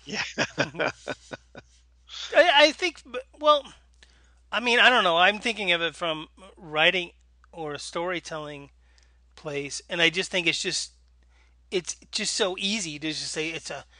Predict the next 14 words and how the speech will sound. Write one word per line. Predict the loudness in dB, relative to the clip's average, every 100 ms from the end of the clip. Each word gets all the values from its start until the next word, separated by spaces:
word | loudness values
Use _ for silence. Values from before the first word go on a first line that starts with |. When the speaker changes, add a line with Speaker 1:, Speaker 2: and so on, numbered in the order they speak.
| -20 _
Speaker 2:
it's, | -12 -8 -10 -8
it's | -6 -4
a | -2
phenomena, | 4 8 10 8 4 -6 -12 _ -20 0
right? | 6 6
It's | 6 4
like, | 2 4
oh, | 2 0 -2 -10 -20 -20 -20
you | -12 -4
know, | -4
just | -4 -8 -4
some | -6
phenomenon. | -6 -4 2 2 2 -2 -6 -14 _ -20 _
Well, | -12 -4 -2 0 -2 -4 -6 -12 -16